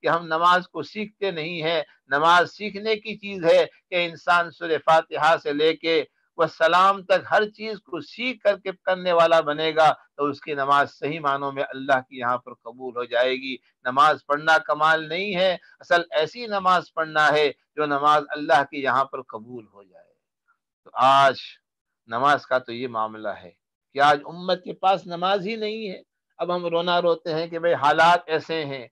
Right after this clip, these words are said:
حالات کیسے سازگار ہوں گے، حالات کیسے اچھے بنیں گے۔ حالات تو ہمارے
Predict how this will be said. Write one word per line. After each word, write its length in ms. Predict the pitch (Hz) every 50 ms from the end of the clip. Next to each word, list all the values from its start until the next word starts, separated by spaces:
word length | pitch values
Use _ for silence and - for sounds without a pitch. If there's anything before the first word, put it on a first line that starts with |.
| _ _ _ _ _ -
حالات 640 | 139 151 156 160 170 180 190 196 196 196 196 _
کیسے 320 | _ 185 170 - 185 190 180
سازگار 640 | - - 170 165 170 165 151 143 135 151 156 156 151
ہوں 360 | 143 127 135 139 139 135 131
گے، 260 | 127 123 117 104 98 98 _ _ _ _ _ _ _
حالات 680 | 123 135 147 151 156 165 170 180 190 190 190 185 180 _
کیسے 320 | - 175 160 - - 190
اچھے 420 | 190 165 160 - _ - - 175 185
بنیں 420 | 175 160 160 165 165 165 165 160
گے۔ 260 | 160 160 160 143 117 - _ _ _ _ -
حالات 540 | 135 147 151 156 160 175 190 196 196 - _
تو 180 | 185 143 147
ہمارے 320 | 156 170 170 170 180 180